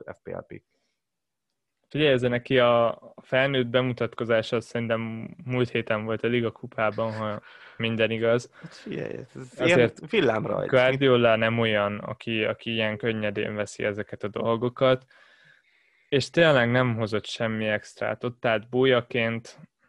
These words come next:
Speaker 2: szerintem ezt nagyjából Laport is meg tudta volna csinálni, amit ő hozott.
Speaker 1: Hát, ö, Kevin De Bruyne hasonmás. Hát vágod, full azt hittük, hogy,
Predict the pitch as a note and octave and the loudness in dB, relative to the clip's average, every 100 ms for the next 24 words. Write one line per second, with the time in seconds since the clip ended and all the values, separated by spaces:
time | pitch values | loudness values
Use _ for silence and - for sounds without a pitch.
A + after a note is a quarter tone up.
0 | - - - B2 A#2+ A2+ - B2 A2 G#2+ | -20 -20 -12 -8 -8 -8 -6 -2 0 0
1 | G#2+ A2 A2+ C3 A#2 B2 - A#2+ - A#2+ | 0 -2 0 0 0 -4 -4 -6 -4 -8
2 | - A2+ A2+ A2+ A2 - A#2 A2 A2+ A2 | -6 -4 -4 -4 -6 -8 -4 -4 -4 -6
3 | A2 A2 A#2 A2+ A2+ G#2+ A#2 A2+ _ _ | -8 -8 -6 -4 -4 -2 -2 -2 _ _
4 | _ _ _ - - B2+ - D3 C#3 C#3+ | _ _ _ -14 -12 -12 -10 -10 -10 -12
5 | C#3 - - D3 A2 G#2+ G#2+ A#2 G#2+ C#3 | -14 -4 0 0 0 -2 -2 -2 -2 -4
6 | A2 - G1+ G1+ - - - A#2+ A#2+ A#2+ | -6 -6 -10 -10 -14 -18 -8 -4 -2 -4
7 | - - - D#3 A#2 - A#2+ - - - | -6 -8 -2 0 0 0 -8 -10 -16 -6
8 | A2+ A2+ - | -4 -4 -8